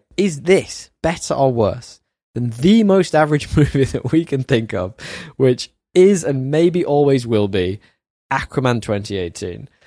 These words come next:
And it's a, a little bit redundant for some of the movies we, we talk about, but I think we should be start being harsher on some of these films. Like, not maybe this week, but in other weeks, we need to be a bit harsher on, 'cause Aquaman twenty eighteen, I, I,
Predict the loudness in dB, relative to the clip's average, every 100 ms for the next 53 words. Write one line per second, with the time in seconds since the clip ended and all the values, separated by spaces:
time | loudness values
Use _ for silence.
0 | _ -2 -2 -2 -6 _ 0 2 4 4
1 | 4 4 2 -4 -4 -2 -2 -2 -2 -2
2 | -4 -8 -6 -6 -2 -4 -4 -6 -4 -6
3 | -10 _ _ 0 0 2 0 0 0 -2
4 | -2 0 2 2 0 0 0 0 -4 -6
5 | -8 -8 -10 -10 -10 -8 -8 -4 -4 -2
6 | 0 0 -2 -4 -6 -10 -10 -16 _ _
7 | _ _ 0 0 -4 -20 _ -8 2 4
8 | 6 6 4 2 -2 0 0 0 -2 0
9 | 0 2 0 0 -2 -2 -2 -4 -10 _
10 | 0 4 4 4 2 4 4 6 4 4
11 | 2 2 2 0 0